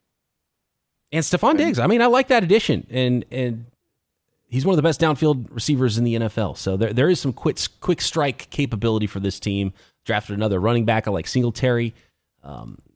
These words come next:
Speaker 1: I, you know, just, just strong throughout. I like Buffalo Bills in this game, and I just, it's almost like I'm betting against the Jets more than I'm betting
Speaker 2: Yeah.
Speaker 1: for the Buffalo Bills.
Speaker 2: Yeah, my bet might be, and I don't have it in front of me, the under on the Jets point total.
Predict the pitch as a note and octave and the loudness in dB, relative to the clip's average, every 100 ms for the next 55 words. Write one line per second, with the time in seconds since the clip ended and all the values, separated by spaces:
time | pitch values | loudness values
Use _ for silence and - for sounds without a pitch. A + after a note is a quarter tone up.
0 | _ B2 - - - C3+ C3 C#3+ - C3+ | _ -14 -14 -14 -8 -6 -4 -6 -6 -6
1 | - - F3 E3+ C3 A#2 F2 F#2 G2 G2 | -4 0 2 2 0 0 0 0 0 -2
2 | F2 F2 E2 E2 E2 D#2 - D#2+ F#2+ G#2+ | -4 -6 -4 -4 -4 -6 -6 -6 -2 -2
3 | A2+ A#2+ C3 B2+ - - C#3+ G#3+ G3 C#3 | -2 -6 -6 -6 -6 -4 2 2 2 2
4 | A2+ A#2 G#2+ G2 G2 F#2 E2 F#2+ F#2+ F#2 | 2 2 2 2 0 0 -4 -4 -4 -4
5 | F#2+ F2+ E2+ _ _ - F2+ G2 F2+ A2 | -4 -4 -8 _ _ -12 -6 -4 -4 -2
6 | G2+ F2+ E2+ G2+ F2 E2+ - D#2 C#2 - | 0 0 -2 -4 -4 -4 -4 -10 -10 -16
7 | _ _ _ _ _ - C#3+ C#3+ E3 B2+ | _ _ _ _ _ 0 2 2 0 2
8 | - - B2+ A2+ - B2 A#2+ A2+ G2 - | -2 0 -2 -4 -6 -6 -6 -8 -10 -12
9 | A#2 A#2+ A#2+ G#2+ A2+ G#2+ G2 - A2+ G#2 | -8 -6 -6 -4 -4 -4 -6 -4 -2 -2
10 | G2+ F#2+ - _ _ _ A#2+ B2 C3 C#3 | -8 -10 -14 _ _ _ -4 0 0 0
11 | C3 B2 A#2 G#2+ A2 G2+ F2+ A#2 A#2 - | 2 4 4 0 -2 -4 -8 -4 -4 -4
12 | - - A2 G2 - F2 D#2+ - | -10 -8 -8 -6 -8 -10 -10 -16